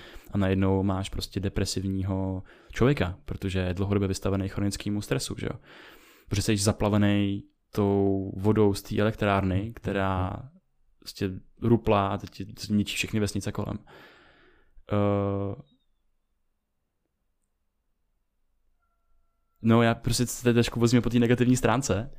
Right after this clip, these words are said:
Speaker 2: Mhm.
Speaker 1: a já bych, já bych to možná ještě přilil, protože tam je spousta ještě dalších zajímavých věcí. A potom fakt můžeme vystavit ten jako protipol.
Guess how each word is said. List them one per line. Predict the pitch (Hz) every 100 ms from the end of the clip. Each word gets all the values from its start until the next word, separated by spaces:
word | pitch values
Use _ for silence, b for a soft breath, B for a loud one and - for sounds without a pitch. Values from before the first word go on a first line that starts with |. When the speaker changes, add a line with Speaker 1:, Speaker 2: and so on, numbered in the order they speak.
| b b 113
Speaker 2:
Mhm. | 104 85
Speaker 1:
a | 107 107 107 110 107 120 - _ _ _ _ _ -
já | 110
bych, | 123 - - _ _ _ _ _ _ _ _ 117
já |
bych | 123
to | 135
možná | 127
ještě | 123 151
přilil, | - 156 117 113
protože | 139 - 120 139 135 B B
tam | 120 139
je |
spousta | 139 139 123 123
ještě | - 127
dalších | 120 120
zajímavých | 117 117 117
věcí. | 120 120 - - B B B -
A | 113
potom | - - 110 107
fakt | - -
můžeme | 107 107
vystavit | 107 110 107
ten | 104
jako | -
protipol. | 113 113 - 87